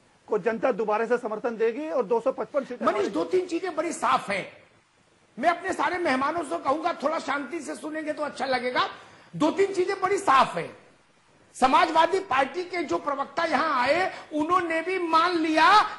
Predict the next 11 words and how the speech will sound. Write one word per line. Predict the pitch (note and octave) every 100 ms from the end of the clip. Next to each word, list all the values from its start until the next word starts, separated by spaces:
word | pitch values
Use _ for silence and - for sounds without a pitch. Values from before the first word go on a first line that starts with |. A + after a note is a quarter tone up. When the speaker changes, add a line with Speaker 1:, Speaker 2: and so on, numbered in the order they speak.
| -
Speaker 2:
कि | F4
सरकार | - D4 C#4+ D4 E4+ D#4+
गलतफहमी | D4+ E4+ A3+ C#4+ D#4
से | A3+
ही | C4+
चल | G#3+ G3
रही | D#3+ C3+
है। | A#2 - _ _ _ _ _ -
अच्छी | C#4+ - F4
बात | D4 A#3+
है, | F#3